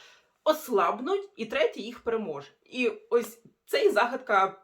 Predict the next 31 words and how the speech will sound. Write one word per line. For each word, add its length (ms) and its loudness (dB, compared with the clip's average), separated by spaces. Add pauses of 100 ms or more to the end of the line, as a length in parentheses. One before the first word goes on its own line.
першої 460 -4
книги. 540 -8 (300)
І 220 -2
герої 480 0
тут 400 -12
якось 280 -4
навмання 720 -4
подорожують, 920 -4
е, 40 -12
різними 680 0 (200)
сателітами 640 -8
свого 280 -4
рідного 280 -8
племені. 400 -4
Вони 400 -8
ходять 420 -8 (640)
по 120 2
лісу, 640 -6 (400)
іноді 540 -4
там 240 -6
дуже 200 -4
важко 280 -2
зрозуміти, 480 -10
що 200 -12
з 80 -14
відстанями, 520 -4
наскільки 440 -12
швидко 360 -4
їм 100 -12
кудись 280 -16
дійти. 400 -16